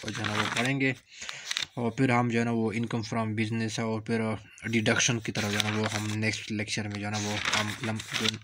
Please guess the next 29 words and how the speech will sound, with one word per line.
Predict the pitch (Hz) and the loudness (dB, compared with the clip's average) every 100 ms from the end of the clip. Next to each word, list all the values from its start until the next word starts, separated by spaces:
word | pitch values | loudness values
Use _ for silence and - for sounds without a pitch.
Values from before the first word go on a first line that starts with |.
| - | -2
आगे | 110 | 0
लेक्चर | 110 107 - 110 | 2 2 2 -2
आएंगे | 107 107 | -4 -4
उसमें | 107 104 | -4 -6
हम | 101 | -6
जो | 101 | -6
है | |
ना | 104 | -6
वो | 101 | -6
पढ़ेंगे, | 104 101 101 101 | -6 -6 -6 -4
ठीक | 123 | -2
हो | 131 | -2
गया। | 135 131 - - - - - - - - - | -2 -2 -6 -6 -4 0 0 0 -2 -4 2
तो | |
ये | 120 | 4
हमारा | 117 117 117 | 4 4 2
क्या | 123 123 | 2 2
है, | 131 - 117 | 0 -4 -4
इंट्रोडक्टरी | 113 117 117 117 117 - 143 - | -2 0 0 0 -2 -2 -2 0
लेक्चर | 113 113 113 104 - 110 | 2 4 4 4 2 2
है | - | 0
हमारा। | 98 98 95 - _ - - - - - - - - | -4 -4 -6 -10 _ -20 -20 -20 -18 -18 -12 -10 -2
अच्छा, | 127 - 107 - - - - - - - - - - | 0 2 0 -4 -14 -10 -8 -8 -12 -16 -18 -20 -4
हम | 131 131 | 2 6
यहाँ | 123 127 | 8 6
से | 143 | 4
स्टार्ट | - 135 | 4 4
करते | 127 123 131 135 | 4 0 0 0
हैं। | 127 120 113 | 2 2 0